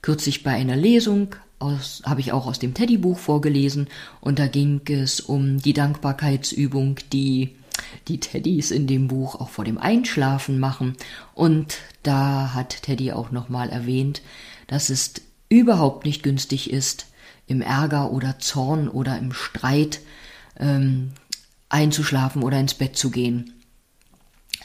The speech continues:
Zorn ist etwas, was wirklich, äh, nicht gut tut,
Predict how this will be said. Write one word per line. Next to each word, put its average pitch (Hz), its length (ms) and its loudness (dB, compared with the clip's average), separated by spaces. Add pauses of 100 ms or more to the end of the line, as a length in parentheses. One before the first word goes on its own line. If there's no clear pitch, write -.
Zorn 156 340 2
ist 131 240 0
etwas, 131 460 -2 (360)
was 135 300 0
wirklich, 143 720 2
äh, 123 380 -2
nicht 240 220 6
gut 220 200 2
tut, 196 280 2